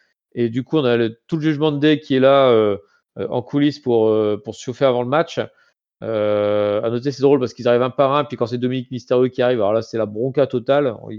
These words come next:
on voit qu'il a toujours cette, cette hit très forte, l'ami Dominique. Et aussi, ils ont un peu chauffé, euh, euh, Rhea Ripley de manière étonnante sur, euh, Zelina Vega, euh, en disant : « Ah, quand même, elle t'a bien fait chier la semaine dernière. »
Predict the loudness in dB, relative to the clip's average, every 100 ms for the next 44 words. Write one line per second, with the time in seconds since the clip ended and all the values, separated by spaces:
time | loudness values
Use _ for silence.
0 | -8 -4 -4 -2 -4 -2 -2 -2 -2 -8
1 | -6 -6 -8 -20 _ _ -4 -2 -2 -2
2 | -6 -4 -6 0 0 2 2 2 0 0
3 | -2 -4 -4 -4 -6 -8 _ _ _ _
4 | _ 2 4 6 6 4 2 -4 -4 -2
5 | 0 0 -2 -4 -4 -6 0 2 4 2
6 | 2 2 2 2 0 -4 -10 _ _ _
7 | -8 -6 -4 0 2 2 0 -2 2 2
8 | 2 -2 -2 -4 -6 -10 -12 -12 -8 -4
9 | -4 -2 -2 -2 -2 0 0 0 -2 -6
10 | -10 -10 -8 -8 -10 -16 -18 -16 -16 -12
11 | -6 -2 0 0 -2 -2 -4 -4 -6 -6
12 | -8 -6 -6 -6 -8 -6 -4 -4